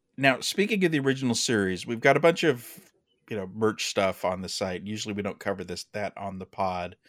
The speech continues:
but there's a somewhat unique item that was announced this week from the toy maker Tomy, T O M Y,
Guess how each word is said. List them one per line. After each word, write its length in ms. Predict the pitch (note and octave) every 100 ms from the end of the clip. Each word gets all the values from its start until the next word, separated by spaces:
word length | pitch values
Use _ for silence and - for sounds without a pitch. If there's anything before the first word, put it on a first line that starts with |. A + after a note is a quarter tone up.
| _
but 220 | A#2+ A2 - _
there's 220 | - A#2+ B2+
a 120 | A2+ _
somewhat 500 | - E3+ F#3+ F3+ - _ _
unique 640 | A#2+ A#2+ A#2+ C3 D3 C#3+ -
item 500 | A#2+ A2+ A2+ F2+ E2+
that 180 | G#2+ -
was 220 | G2+ G2
announced 600 | F#2 G2+ G#2 G#2 - -
this 280 | G2+ F#2 -
week 300 | F#2+ F2 -
from 260 | - G2 G2
the 100 | F#2
toy 300 | - B2+ A#2+
maker 440 | G#2+ G2+ F2+ - _
Tomy, 480 | - B2 G#2 F#2 -
T 240 | G#2 A2
O 100 | G#2+
M 360 | G2 F#2+ F#2 G2
Y, 580 | G2 G2+ F2 F2 D#2+ F#2